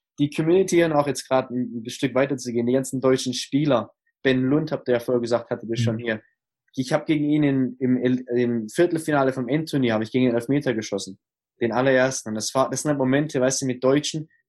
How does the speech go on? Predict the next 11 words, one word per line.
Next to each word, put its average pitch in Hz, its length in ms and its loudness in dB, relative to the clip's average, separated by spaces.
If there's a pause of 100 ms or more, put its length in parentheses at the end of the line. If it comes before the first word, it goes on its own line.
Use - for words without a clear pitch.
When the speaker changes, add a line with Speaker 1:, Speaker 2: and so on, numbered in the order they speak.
Speaker 1:
da 123 120 -2
schreit 143 360 0
er, 135 140 4
sag 127 160 2
ich, 120 140 -2 (100)
"Ich 147 180 -6
weiß 143 220 2
genau, 147 220 2
wo 143 80 4
du 117 80 2
hinschießt." 110 640 -6